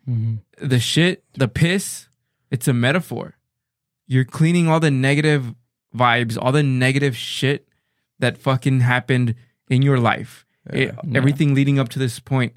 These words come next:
Speaker 2: Subconsciously, you woke up from the mo-, the lowest point in your life.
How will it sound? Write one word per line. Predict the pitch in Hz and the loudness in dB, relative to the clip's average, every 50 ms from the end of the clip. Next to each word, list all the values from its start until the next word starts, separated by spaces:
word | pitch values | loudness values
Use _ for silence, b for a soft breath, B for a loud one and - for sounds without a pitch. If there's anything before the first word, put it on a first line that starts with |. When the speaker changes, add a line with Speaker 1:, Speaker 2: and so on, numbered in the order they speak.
| _ _ _ _ _ _ _ _ _ _ | _ _ _ _ _ _ _ _ _ _
Speaker 2:
Subconsciously, | - - 156 123 - - 143 139 147 147 - 156 139 - 135 | -4 -2 -2 -2 -2 0 2 2 2 2 0 -2 -2 0 0
you | 123 123 123 | 0 0 0
woke | 117 117 135 143 139 - - | 2 2 2 2 2 0 0
up | 139 131 - - _ _ _ | 0 0 0 -2 _ _ _
from | _ - 131 123 120 120 117 - | _ -2 0 0 0 0 -2 -6
the | - 123 117 113 123 123 | -12 -12 -6 -2 0 0
mo-, | 123 127 127 - | 2 0 -2 -2
the | - 135 123 | 0 0 2
lowest | 120 123 131 147 151 156 156 156 - - - - | 2 2 2 2 2 4 2 0 0 -2 -8 -4
point | - 156 156 156 160 | 0 0 2 2 2
in | 156 | 0
your | 143 127 113 | 0 0 0
life. | 87 110 107 117 110 104 - - - _ | 0 2 0 0 0 -4 -8 -16 -20 _